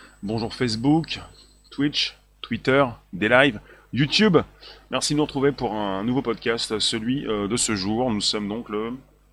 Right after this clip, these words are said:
alors nous sommes le vingt-six. Alors, le vingt-six mai deux mille vingt. Je crois qu'on est en jour de confinement numéro seize, si je ne me trompe. Donc jusqu'ici tout va bien.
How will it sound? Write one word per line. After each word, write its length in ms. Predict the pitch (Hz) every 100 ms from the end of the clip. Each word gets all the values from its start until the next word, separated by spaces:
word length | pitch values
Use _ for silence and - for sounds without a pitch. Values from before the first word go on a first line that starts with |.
| _ _ _ _ _ -
alors 160 | 117 123
nous 80 | 127
sommes 160 | 139
le 60 | 120
vingt-six. 500 | 120 123 208 208 - _ _ _ _ - - - - - _ -
Alors, 640 | 185 170 151 131 113 101
le 80 | 123
vingt-six 320 | 170 185 196
mai 200 | 165 127 - -
deux 180 | 95
mille 160 | 156 151
vingt. 140 | 135 - _ _ _ _ _ _ - - _ _ _ -
Je 80 |
crois 120 | - 123
qu'on 160 | 117
est 40 | 107
en 120 | 107
jour 160 | 120
de 60 | 120
confinement 380 | 117 - 120 127
numéro 280 | 113 104 101
seize, 500 | - 156 127 85 82 - _ _ _ _
si 180 | - 123
je 80 | 127
ne 80 |
me 100 | 117
trompe. 440 | 120 - 147 180 - 160 _ _ - - - _ -
Donc 120 | 107
jusqu'ici 380 | 123 131 131 139
tout 120 | 120
va 100 | 113
bien. 300 | 110 123 147